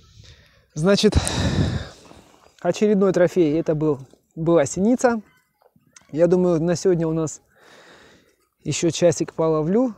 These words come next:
Если что-то поймаю, обязательно включу вам видео, сюда добавлю. А сейчас перейдем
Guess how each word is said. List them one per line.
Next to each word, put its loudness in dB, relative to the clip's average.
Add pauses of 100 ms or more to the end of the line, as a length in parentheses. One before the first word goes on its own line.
(200)
Если -6
что-то -6
поймаю, -2
обязательно -2
включу -4
вам -4
видео, -2
сюда -8
добавлю. -6 (880)
А -2
сейчас 0 (1120)
перейдем 2